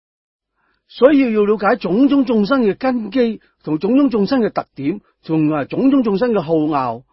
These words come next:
所以思維咗五大劫。噉樣漫長嘅時間，噉樣發願往生以後，又願度行，又經過咗不可數、不可數、無央數劫噉樣啲積功累德，噉樣嘅行持嚟圓滿大願。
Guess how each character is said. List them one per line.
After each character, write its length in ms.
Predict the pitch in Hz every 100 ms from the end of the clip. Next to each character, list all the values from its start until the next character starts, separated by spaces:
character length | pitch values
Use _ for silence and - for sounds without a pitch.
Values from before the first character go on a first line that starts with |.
| _ _ _ _
所 220 | - 185
以 40 | 240
思 200 | - 294
維 160 | 208
咗 140 | 127 143
五 260 | 143 143
大 200 | 165 135
劫。 240 | 127 143 131 _ _ _ _ _ _ _ _ _ _ _ _ _ _ _ _
噉 100 | 185
樣 120 | 220
漫 300 | 202 170 151
長 240 | 135 151 113
嘅 60 |
時 220 | 123 - -
間， 320 | 135 120 110 _ _ _
噉 140 | - 208
樣 260 | 285 277 233 _
發 240 | - 262
願 240 | 226 202 190
往 240 | 147 208
生 200 | 294 277
以 60 | 233
後， 280 | 185 170
又 200 | - 143
願 300 | 160 175 175
度 180 | 175 175
行， 260 | 143 120 95 _ _ _
又 140 | - 190
經 180 | 311 285
過 140 | 226
咗 80 | 240
不 340 | 294 233 170
可 60 | 220
數、 240 | - 170
不 100 | 214
可 280 | 247 185 214
數、 340 | - 147 214 - _ _
無 220 | 160 151
央 240 | 156 311 302
數 260 | - 233
劫 120 | 190 208
噉 100 | 202
樣 140 | 285 277
啲 180 | 269 -
積 140 | - 311 -
功 200 | 311 262
累 200 | 180 139
德， 260 | 277 208 _ _ _ _ _ _
噉 100 | 254
樣 140 | 349
嘅 100 | 262
行 300 | 170 143 123
持 180 | - 147
嚟 100 | 131
圓 260 | 117 127 117
滿 220 | 110 165
大 260 | 185 143 143
願。 460 | 131 127 117 107